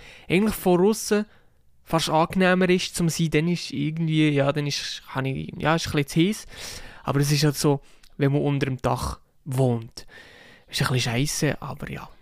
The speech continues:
das ist jetzt, ähm, ist das halt einfach so. Und au-, außerdem nochmal, ähm,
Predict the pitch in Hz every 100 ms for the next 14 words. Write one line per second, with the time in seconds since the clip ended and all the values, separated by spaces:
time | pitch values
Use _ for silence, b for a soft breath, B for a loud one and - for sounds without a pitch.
0 | - 139 131 123 131 - - 135 127 131
1 | 131 - 143 160 - - - - - 147
2 | 143 - - - - 151 147 160 165 151
3 | 156 156 - - - - - 151 156 -
4 | 151 139 156 160 - B B B B B
5 | 139 147 156 160 147 143 151 151 151 147
6 | 139 131 131 131 131 127 123 123